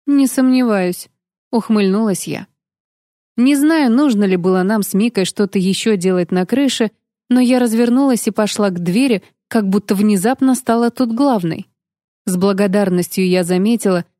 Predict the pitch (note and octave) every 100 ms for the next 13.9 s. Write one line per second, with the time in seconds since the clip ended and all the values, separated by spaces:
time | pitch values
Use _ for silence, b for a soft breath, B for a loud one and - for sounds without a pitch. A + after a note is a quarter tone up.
0 | _ - - A3 G3+ A#3 B3 A#3 G#3+ G3+
1 | F3+ F#3 F#3+ F#3 G#3+ G3+ F3+ - _ _
2 | _ _ _ _ _ C4+ C#4+ G4 F4 -
3 | - _ _ _ - A#3+ G#3+ G#3 G3 G#3
4 | C#4+ C4+ G3 G3 F#3+ G3 A3+ A3+ E3+ D#3+
5 | F3 - _ _ _ _ - C4 C#4+ B3
6 | A#3+ - B3 A#3+ A3+ C#4 C4+ G#3+ G3+ -
7 | G3 G3+ G3 - C4+ A#3+ G3+ A3 A3 G3+
8 | E3+ _ _ _ _ _ _ _ G3+ F#3
9 | G#3+ F#3+ - F#3 F3+ F#3+ A3+ C#4+ A#3 -
10 | - _ _ _ _ - C4+ - A#3+ G#3+
11 | G3 G3 C4+ - F#3+ G3+ G3 E3 - -
12 | _ _ _ _ _ _ - C4+ B3+ -
13 | B3 B3+ C4 C4 E4+ F#4 B3+ - G3